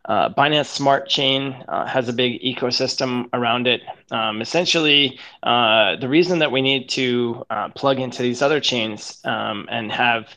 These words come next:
E one live as a token, um, is because the Epic chain itself doesn't have smart contract capabilities,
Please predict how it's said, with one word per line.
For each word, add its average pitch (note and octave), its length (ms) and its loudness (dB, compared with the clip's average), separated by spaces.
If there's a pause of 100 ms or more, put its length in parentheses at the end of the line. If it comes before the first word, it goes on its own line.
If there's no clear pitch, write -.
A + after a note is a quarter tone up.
(280)
E C#3+ 140 6
one B2+ 600 0
live B2 320 0
as A#2 340 0
a A2+ 80 -4
token, B2+ 600 0 (420)
um, B2 360 2
is C3 160 0
because B2 500 0
the B2+ 120 2
Epic B2+ 240 0
chain B2+ 240 -2
itself A#2+ 400 0
doesn't A#2 260 -2
have A#2 240 -2
smart - 300 -2
contract B2 640 -2
capabilities, G#2+ 840 -4